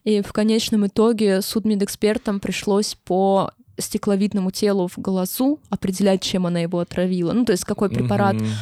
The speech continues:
Speaker 1: а, был применён, потому что желудок они не нашли. Э, ну, в общем, она его расчленила. Несколько дней он так хранился, ну,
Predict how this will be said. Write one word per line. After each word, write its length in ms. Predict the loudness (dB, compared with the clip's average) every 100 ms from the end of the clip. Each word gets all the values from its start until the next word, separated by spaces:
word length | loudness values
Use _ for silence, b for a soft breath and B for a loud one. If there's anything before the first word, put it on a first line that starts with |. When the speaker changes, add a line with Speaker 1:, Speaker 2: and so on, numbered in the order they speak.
| B B
Speaker 1:
а, 260 | -4 -2 -2
был 240 | 0 0
применён, 680 | 0 0 2 2 2 0 -2 B B
потому 160 | -12
что 120 | -2 0
желудок 440 | 2 0 -2 0
они 160 | 0 2
не 100 | 2
нашли. 400 | 0 0 0 0 -4 B B B -4
Э, 200 | 0 0
ну, 80 | 2
в 20 |
общем, 240 | 0 0 0
она 120 | 2
его 120 | 2
расчленила. 760 | 0 -2 -2 2 2 2 2 0 -4 B B
Несколько 460 | -2 -2 -4 -2 0
дней 340 | 2 2 2
он 100 | 0
так 200 | -2 -4
хранился, 720 | -4 0 2 0 -2 -2 -2 0
ну, 220 | -2